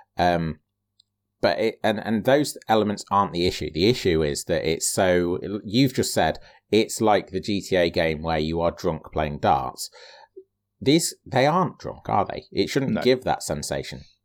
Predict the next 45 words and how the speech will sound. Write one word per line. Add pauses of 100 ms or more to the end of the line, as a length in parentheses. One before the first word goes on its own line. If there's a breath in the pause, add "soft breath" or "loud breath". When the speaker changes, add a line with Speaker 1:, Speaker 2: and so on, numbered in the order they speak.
(340 soft breath)
Speaker 1:
It
works
in
G
T
A
because
the, (340)
because
that's
the
point. (580 soft breath)
But
here,
these
athletes
have
trained
for
years
to
be
able
to (440 soft breath)
keep
a
steady
aim
and
to (100)
work
under
pr-,
under
the
pressure
of
the
cold
and
the, (380 soft breath)
the
actual
e-, (200)
envir-,